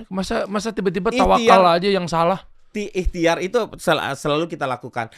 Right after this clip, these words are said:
Speaker 2: Jadi gini,
Speaker 1: Hmm.
Speaker 2: pengembangannya adalah di dunia yang aku geluti. Misalnya sekarang gue di dunia hiburan gitu.
Speaker 1: Hmm.
Speaker 2: Ya di dunia itulah yang aku akan geluti. Ketika saya tidak lagi bisa menjadi pelawak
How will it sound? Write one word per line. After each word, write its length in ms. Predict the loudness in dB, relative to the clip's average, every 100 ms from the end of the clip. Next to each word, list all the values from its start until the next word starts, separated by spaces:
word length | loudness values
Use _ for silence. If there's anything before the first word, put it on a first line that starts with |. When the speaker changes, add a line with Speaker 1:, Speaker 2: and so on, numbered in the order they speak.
| -20 0
Speaker 2:
Jadi 340 | 0 0 -4
gini, 240 | -6 -2 -4 -6 _
Speaker 1:
Hmm. 220 | -10 -10 0
Speaker 2:
pengembangannya 720 | 2 4 4 4 4 2 0
adalah 460 | 0 2 2 2
di 320 | 0 -4 -8 -10 _ _
dunia 560 | -6 -2 0 0 0 0
yang 200 | 2 2
aku 300 | -2 -4 -2 0 2 2 0 -2
geluti. 440 | -2 0 0 -4 -6
Misalnya 360 | -6 -2 -2 -2
sekarang 300 | -4 -4 -4
gue 120 | -6
di 100 | -6
dunia 240 | -6 -4
hiburan 420 | -4 -2 -2 -2
gitu. 200 | -6 -14 -16
Speaker 1:
Hmm. 180 | -12 -2
Speaker 2:
Ya 120 | 2
di 160 | 2 2
dunia 240 | -2 -2
itulah 260 | -2 -2 0
yang 160 | 0
aku 340 | 0 -2 -2 -2
akan 220 | -4 -6
geluti. 220 | -6 -8
Ketika 440 | -6 -4 -2 -2 -2
saya 200 | -6 -6
tidak 260 | -2 0
lagi 260 | 0 -2 -6
bisa 500 | -8 -6 -4 -2 -4
menjadi 440 | -6 -8 -8 -8 -12 _ -8
pelawak 540 | -4 0 0 0